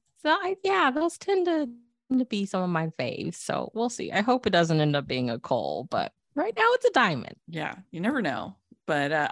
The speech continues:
Speaker 2: all right.
Speaker 1: Yeah.
Speaker 2: So then we have The Picture of Christmas. This stars Chelsea Hobbs and Giles Panton, director David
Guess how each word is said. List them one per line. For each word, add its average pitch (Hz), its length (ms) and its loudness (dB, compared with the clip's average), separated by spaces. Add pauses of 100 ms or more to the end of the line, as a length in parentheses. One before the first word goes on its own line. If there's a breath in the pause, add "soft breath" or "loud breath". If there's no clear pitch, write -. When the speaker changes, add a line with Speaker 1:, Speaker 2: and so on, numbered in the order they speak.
(100)
Speaker 2:
all 202 180 6
right. 143 300 4
Speaker 1:
Yeah. 311 120 -10
Speaker 2:
So 196 160 -8
then 202 120 0
we 247 120 4
have 196 300 2
The 185 80 -4
Picture 240 400 2
of 208 100 0
Christmas. 185 600 0
This 170 180 -8
stars 160 300 -2
Chelsea 185 320 -4
Hobbs 160 420 2 (420 soft breath)
and 165 120 -6
Giles 180 240 4
Panton, 165 540 -4 (280)
director 165 640 0 (100)
David 196 540 -2